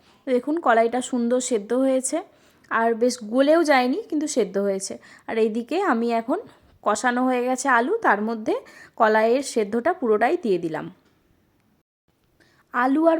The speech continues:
মশলার সঙ্গে কলাইগুলো একটু ভালোভাবে মিশিয়ে নেওয়ার পর এখানে আমি অল্প একটু জল অ্যাড করে দিলাম। এখন দিয়ে দিচ্ছি ক্যাপসিকাম। ক্যাপসিকামটা এই সময়েই দিতে হবে, তাহলে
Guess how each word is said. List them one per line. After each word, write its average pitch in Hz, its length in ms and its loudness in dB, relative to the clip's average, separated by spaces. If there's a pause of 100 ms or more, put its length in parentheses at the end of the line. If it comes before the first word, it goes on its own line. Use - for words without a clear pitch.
মশলার 277 440 0
সঙ্গে 226 280 0 (120)
কলাইগুলো 269 460 2 (180)
একটু - 240 -6
ভালোভাবে 262 520 0
মিশিয়ে 277 420 -2
নেওয়ার 311 340 0
পর 180 120 2 (360)
এখানে 269 320 -2
আমি 294 120 -2 (140)
অল্প 226 200 0 (140)
একটু - 220 -4 (440)
জল 262 220 6
অ্যাড 214 260 2
করে 190 140 -4
দিলাম। 190 280 -10 (340)
এখন 226 280 -6 (120)
দিয়ে 269 160 0
দিচ্ছি 262 300 -4 (100)
ক্যাপসিকাম। 196 560 -4 (1600)
ক্যাপসিকামটা 277 640 -4
এই 262 60 -4
সময়েই 285 420 -2
দিতে 285 220 -4
হবে, 294 140 -4 (100)
তাহলে 269 220 -2